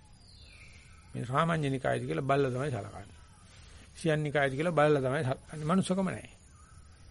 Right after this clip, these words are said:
ඒ නිසා මේ හැඳුනුම් කරණය තමයි අද ලෝකෙ තියෙන තොරතුරු තාක්ෂණය කියන්නේ. ඉවරයි. මනුස්ස මනසේ කිසිම දෙයක් නමකින් කෙලසන් නැතුව තියන්නේ නැහැ. හැම එකටම ලේබල් ගන්න.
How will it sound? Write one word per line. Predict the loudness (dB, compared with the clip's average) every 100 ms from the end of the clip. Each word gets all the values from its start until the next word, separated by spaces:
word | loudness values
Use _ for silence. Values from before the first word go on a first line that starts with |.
| -20 -4
ඒ | 0
නිසා | 2 2
මේ | 2 2
හැඳුනුම් | 0 2 2 2 2
කරණය | 2 4 2 0 2
තමයි | 2 4 2
අද | 2
ලෝකෙ | 2 0 0
තියෙන | -2 -2
තොරතුරු | -4 -2 0
තාක්ෂණය | 2 2 0 -4 -4
කියන්නේ. | -4 -2 -2 -4 -10 -20 -20 -20 -20 -6
ඉවරයි. | -2 -2 -4
මනුස්ස | -4 -4 -4 -4
මනසේ | -4 -4 -6 -6
කිසිම | -4 -4 -2 0 0
දෙයක් | 2 2 2 -4 -20 -20 -20 -8
නමකින් | 0 2 4 2 2 2
කෙලසන් | 2 0 2 2
නැතුව | 2 -2 -4
තියන්නේ | -4 -4 -6
නැහැ. | -10 -14 -16 -8
හැම | 0 2
එකටම | 2 0 -2
ලේබල් | -2 -4 -8
ගන්න. | -12 -14